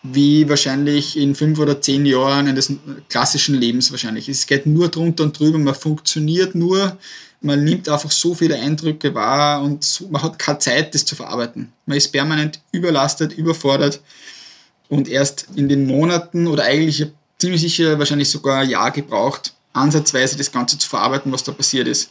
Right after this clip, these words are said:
Und es ist heute noch so, dass ich immer wieder, äh, an Situationen erinnert werde, wo ich mir denk, "Boah, da hätt's nur eine Sekunde anders sein müssen und ich war nimmer mehr da." Achtzehnter achter ist mein, mein zweiter Geburtstag. Das war im,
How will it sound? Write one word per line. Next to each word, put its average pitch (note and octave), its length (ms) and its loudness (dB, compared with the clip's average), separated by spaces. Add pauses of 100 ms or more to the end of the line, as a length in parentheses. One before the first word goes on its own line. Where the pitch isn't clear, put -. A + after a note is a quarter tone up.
Und D3 100 2
es D3+ 120 4
ist F3 140 0
heute G3 240 0
noch C#3 140 4
so, C#3 160 2
dass C#3 140 0
ich D#3 80 2
immer E3+ 180 0
wieder, D#3+ 320 2 (520)
äh, D3 40 -2
an C#3 240 2
Situationen D3+ 640 0
erinnert E3+ 440 0
werde, D3 300 2
wo D3 80 2
ich C#3+ 80 4
mir C#3+ 100 2
denk, C#3 380 0
"Boah, A#2+ 320 -6 (140)
da C#3+ 100 2
hätt's - 380 2
nur F3 520 4 (300)
eine D3+ 120 4
Sekunde E3 380 2
anders D3 300 0
sein D3 140 2
müssen D3 340 2
und C#3+ 80 2
ich C3+ 60 0
war C3+ 120 2
nimmer C#3+ 200 2
mehr C3 140 0
da." G#2 240 -6 (240)
Achtzehnter C#3 480 2
achter D3+ 320 0
ist D3+ 160 2
mein, C#3 680 2
mein C#3 200 0
zweiter C#3 300 0
Geburtstag. E3+ 720 -2
Das C#3 160 0
war C3+ 180 2
im, C#3 280 0